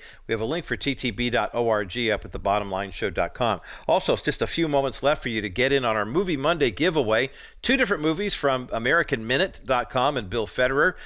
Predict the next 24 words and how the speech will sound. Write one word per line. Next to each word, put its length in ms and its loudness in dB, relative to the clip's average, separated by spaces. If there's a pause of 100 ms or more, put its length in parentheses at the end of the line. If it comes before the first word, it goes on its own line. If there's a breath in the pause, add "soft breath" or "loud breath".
(160 loud breath)
Uh, 100 2
the 100 0
first 260 0
one, 140 2
How 120 2
the 80 -2
Birth 300 0
of 160 -4
Jesus 460 -2
Affected 540 -2
the 80 -2
Calendar. 640 -4 (300 loud breath)
Uh, 180 2
we 160 2
don't 220 0
often 340 -2
talk 280 0
that 140 0
much 180 -6
about 340 2
it, 160 -6
but, 240 -2
uh, 80 -2
obviously, 560 -2